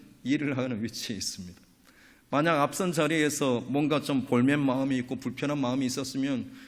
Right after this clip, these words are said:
"나도 이제 안 해. 그냥 예수님 발 앞에 머물 거예요. 나도 이제는 그냥 편안하고 그런 자리에서만 있을 거예요."라는 이런 마음이 나왔을 겁니다. 그러나, 어, 십이 장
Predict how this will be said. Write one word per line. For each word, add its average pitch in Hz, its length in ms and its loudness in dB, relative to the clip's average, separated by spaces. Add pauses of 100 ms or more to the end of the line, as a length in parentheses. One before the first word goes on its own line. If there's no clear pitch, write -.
"나도 143 240 2
이제 175 140 4
안 165 200 6
해. 131 300 4 (220)
그냥 156 200 2
예수님 165 300 2
발 139 160 2
앞에 135 220 -2
머물 131 340 0
거예요. 104 300 -4 (180)
나도 131 240 4
이제는 160 460 4
그냥 151 420 0 (220)
편안하고 180 720 2
그런 165 240 0
자리에서만 139 480 0
있을 151 220 -4
거예요."라는 117 560 -2 (280)
이런 190 240 0
마음이 135 340 4
나왔을 120 400 -2
겁니다. 107 360 -8 (400)
그러나, 170 460 2 (340)
어, 131 100 -6
십이 165 280 2
장 160 240 2